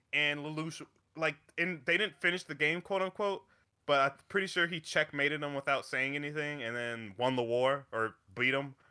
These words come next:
or s-, in, like, you know, fighting mechs or whatever they were doing at the time. That's presentation. That's that fucking, that's that good shit. If you don't, if you don't have over the top stuff like that, at least once or twice in your show, it, there's,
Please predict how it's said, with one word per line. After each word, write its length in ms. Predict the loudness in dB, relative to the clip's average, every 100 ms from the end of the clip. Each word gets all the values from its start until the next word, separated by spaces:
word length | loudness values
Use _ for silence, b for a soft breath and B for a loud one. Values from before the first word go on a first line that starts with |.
| b
or 60 | -6
s-, 160 | -6 -10
in, 300 | -8 -8 -6
like, 180 | -4 -4 -6 _
you 60 | -8
know, 80 | -2
fighting 260 | 0 0 0
mechs 260 | -2 -2 -4
or 60 |
whatever 220 | -2 0 0
they 80 | 0
were 100 | 0
doing 260 | -2 -2 -6 b -10
at 80 | -6
the 60 |
time. 340 | 0 2 0 -2 b b
That's 260 | 4 4 4
presentation. 640 | -2 -4 -2 0 0 -2 -6
That's 240 | 2 2 2
that 200 | 2 4
fucking, 340 | 2 2 0 2
that's 220 | 2 2
that 180 | 2 2
good 180 | -2
shit. 300 | -2 -8 -10 _ _ _ _ _ _ _ _
If 60 | 2
you 40 |
don't, 200 | 2 2 2
if 120 | 2
you 60 | 4
don't 200 | 4 4
have 240 | 4 4
over 220 | 4 4
the 60 | 2
top 240 | 4 2
stuff 260 | 2 -2 0
like 240 | -2 -2 0
that, 300 | 2 0 -2 _ _ _ 0
at 160 | 2
least 220 | 2 -6 -6
once 280 | -2 -2 0
or 60 | -6
twice 400 | -2 0 0 -2
in 120 | -8
your 120 | -6
show, 280 | -4 -2 -2
it, 160 | -2 -4 0
there's, 380 | 0 0 -4